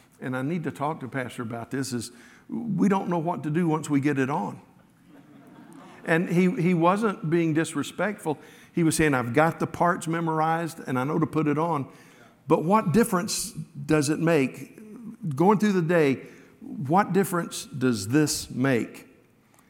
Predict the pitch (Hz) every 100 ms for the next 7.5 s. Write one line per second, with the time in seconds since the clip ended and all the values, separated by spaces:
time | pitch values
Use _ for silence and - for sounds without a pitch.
0 | _ _ _ 151 151 147 160 - 160 156
1 | 160 269 220 123 139 131 - 147 139 -
2 | 120 117 110 123 175 165 131 139 123 131
3 | 127 127 120 - 185 208 - 135 - -
4 | - - - 170 - 143 120 139 143 143
5 | - - - 165 - 139 131 170 208 185
6 | 139 123 104 127 143 147 147 135 143 165
7 | 185 147 123 98